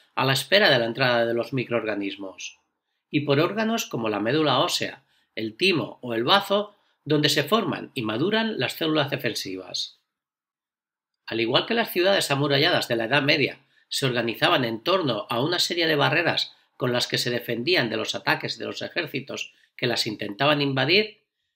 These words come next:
nuestro sistema inmunológico se organiza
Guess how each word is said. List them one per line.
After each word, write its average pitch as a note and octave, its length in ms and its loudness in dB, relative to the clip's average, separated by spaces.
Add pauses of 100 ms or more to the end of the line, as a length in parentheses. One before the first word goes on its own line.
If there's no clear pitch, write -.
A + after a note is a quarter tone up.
(240)
nuestro C#3+ 280 0
sistema G3+ 360 -2
inmunológico G#3 720 -2
se - 160 -2
organiza F#3+ 640 -2